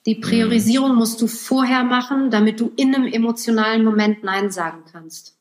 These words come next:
Speaker 2: Ja.
Speaker 1: Das war mir jetzt nochmal
Speaker 2: Wow.
Speaker 1: wichtig, weil du das so angesprochen hast.
Speaker 2: Ist sehr wichtig, vor allem, dass du auch hier sagst, nicht zwei Tage später, weil die Zeit drängt ja teilweise. Das heißt, man sollte sich vorher schon ein paar Gedanken machen, was könnte passieren und dafür schon Skripte,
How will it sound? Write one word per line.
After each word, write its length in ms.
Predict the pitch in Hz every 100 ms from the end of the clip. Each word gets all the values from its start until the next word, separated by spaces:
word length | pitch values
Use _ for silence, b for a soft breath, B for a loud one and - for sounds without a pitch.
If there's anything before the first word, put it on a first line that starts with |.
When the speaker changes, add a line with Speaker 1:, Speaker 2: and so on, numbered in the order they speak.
| _ _ _ _ _ _ _ _ _
Speaker 2:
Ja. 140 | 98 95
Speaker 1:
Das 120 | -
war 80 | 190
mir 100 | 180
jetzt 160 | 175
nochmal 260 | 190 175 175
Speaker 2:
Wow. 60 |
Speaker 1:
wichtig, 280 | 175 - 165 -
weil 120 | 170
du 40 |
das 220 | 175 170
so 60 | - -
angesprochen 640 | 175 170 165 - 160 170
hast. 160 | 165 - _
Speaker 2:
Ist 440 | 151 160 185 151
sehr 220 | 170 208
wichtig, 360 | 180 147 - 127
vor 160 | - 123
allem, 240 | 160 175
dass 160 | 160 -
du 100 | 139
auch 160 | 131
hier 300 | - 156 165
sagst, 400 | 147 143 139 -
nicht 400 | 135 170 - -
zwei 320 | - 123 127
Tage 420 | 139 135 123 120 110
später, 540 | - 160 202 160 120
weil 100 | 110
die 140 | 104
Zeit 300 | - 131 170 -
drängt 300 | 117 117 110
ja 100 | 107
teilweise. 580 | - 104 98 98 101 104
Das 240 | 95 -
heißt, 440 | 101 135 170 - B B B -
man 220 | 110 107
sollte 300 | 120 131 131
sich 220 | 120 -
vorher 380 | - 139 165 156
schon 360 | - 143 147
ein 60 | 123
paar 220 | - 120
Gedanken 500 | 120 113 139 196 139
machen, 300 | 117 - 123
was 180 | 110 -
könnte 360 | - 214 220 -
passieren 540 | 123 104 123 131 151
und 260 | 120 117 113
dafür 320 | 127 - 143
schon 260 | - 131
Skripte, 640 | 131 - 165 160 - 160 156